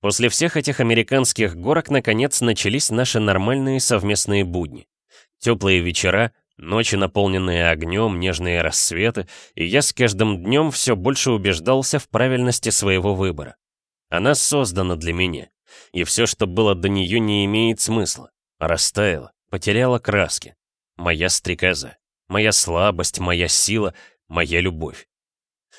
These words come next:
Мне казалось, что ничего не может это омрачить, однако и на нашем горизонте появились дождевые облака. Очередная встреча закончилась на удивление быстро. Условия мы обговорили,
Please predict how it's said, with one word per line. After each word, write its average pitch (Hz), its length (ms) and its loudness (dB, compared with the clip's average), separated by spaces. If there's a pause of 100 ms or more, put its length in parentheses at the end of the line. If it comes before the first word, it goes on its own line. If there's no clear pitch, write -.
(140)
Мне 101 240 -2
казалось, 143 440 2
что - 220 -2
ничего 117 420 0
не 139 120 2
может 127 340 0
это 117 240 2
омрачить, 110 640 0
однако 87 400 -2
и 104 220 -2
на 98 140 0
нашем 101 380 0
горизонте 90 640 0
появились 92 640 -2
дождевые 82 600 -2
облака. 80 520 -4 (720)
Очередная 107 580 0
встреча 139 400 -2
закончилась 120 600 0
на 113 100 2
удивление 117 540 0
быстро. 101 440 -4 (340)
Условия 117 480 2
мы 110 180 2
обговорили, 101 720 0